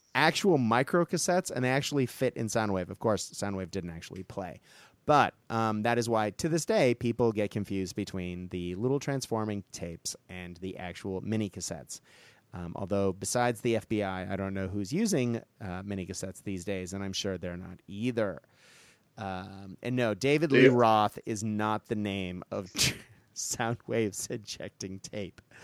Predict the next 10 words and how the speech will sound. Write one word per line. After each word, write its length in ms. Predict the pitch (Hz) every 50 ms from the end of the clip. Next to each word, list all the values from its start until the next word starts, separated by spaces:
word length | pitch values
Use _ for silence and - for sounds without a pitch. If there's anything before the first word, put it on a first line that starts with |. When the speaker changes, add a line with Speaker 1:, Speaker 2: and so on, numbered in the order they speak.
| - - - - - - - - _ _ _ _ _ _
Speaker 2:
I, 40 | 214
Speaker 1:
Ah. 520 | 214 220 220 214 208 208 196 190 180 175 165 156 139 127 120 117
Speaker 2:
I 80 | 147 160
was 180 | 180 175 139
always 380 | 147 151 147 143 139 131 131 -
more 100 | 139 139
of 60 | 127 120
a 80 | 113
Perceptor 640 | 98 - 113 - - 123 123 - _ - 113 92 -
kid 240 | - 107 98 95